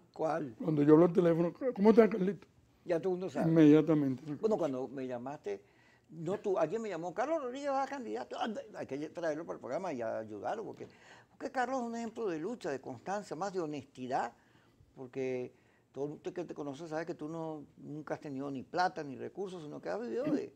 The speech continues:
Speaker 2: Es que esa fue,
Speaker 1: peleando por la
Speaker 2: esa fue
Speaker 1: gente.
Speaker 2: nuestra formación.
Speaker 1: Ujú.
Speaker 2: Yo entré a la política en el año cincuenta y siete. Un amigo tuyo.
Speaker 1: Cuando yo nací.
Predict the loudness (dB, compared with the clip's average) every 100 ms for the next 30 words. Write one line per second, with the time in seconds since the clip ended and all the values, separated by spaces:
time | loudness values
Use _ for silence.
0 | _ -20 -10 -4 0 6 8 8 6 4
1 | -2 0 2 4 4 4 4 2 2 2
2 | 0 -2 -2 -6 -10 -12 -10 -12 -14 _
3 | _ _ _ _ _ -12 0 2 2 2
4 | 4 4 6 4 4 2 0 0 -2 -4
5 | -12 _ _ _ _ _ _ _ _ _
6 | _ _ _ 0 2 4 2 2 -2 -2
7 | -4 -4 -4 -4 -6 -20 _ _ _ _
8 | -18 0 6 6 4 2 0 -2 -6 -6
9 | -4 -2 -4 -6 -8 -10